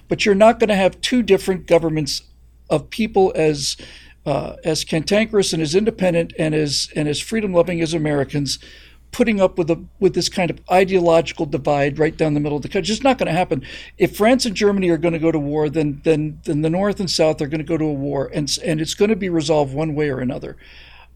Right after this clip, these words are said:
So I think all of these historical, there are many historical what might have beens that actually do look like they could have changed the course of history. But I, I don't believe this is one of them. I think this country, w-, well, it,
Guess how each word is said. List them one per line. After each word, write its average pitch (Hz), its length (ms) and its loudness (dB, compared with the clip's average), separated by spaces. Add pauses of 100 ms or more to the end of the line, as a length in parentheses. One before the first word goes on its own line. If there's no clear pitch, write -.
(280)
So 185 520 2 (880)
I 185 60 6
think 254 260 0
all 226 240 6
of 185 100 0
these 196 400 -2
historical, 196 840 -2
there 196 200 6
are 202 40 8
many 277 280 6
historical 196 800 2
what 185 240 0
might 190 180 2
have 165 140 0
beens 180 320 0
that - 240 -6
actually 175 380 2
do 226 220 0
look 170 200 0
like 151 160 -2
they 156 80 -8
could 147 160 -6
have 143 80 -10
changed 147 300 -4
the 127 60 -12
course 151 260 -6
of - 60 -16
history. 160 440 -8 (560)
But - 200 2
I, 214 200 2
I 196 140 2
don't 196 220 0
believe 175 240 -2
this 160 180 -4
is 147 120 -8
one 151 160 -4
of 151 80 -8
them. 147 160 -12
I 180 140 0
think 185 240 -2
this - 160 0
country, 170 380 -4
w-, 160 280 -4
well, - 200 -8 (680)
it, - 160 -10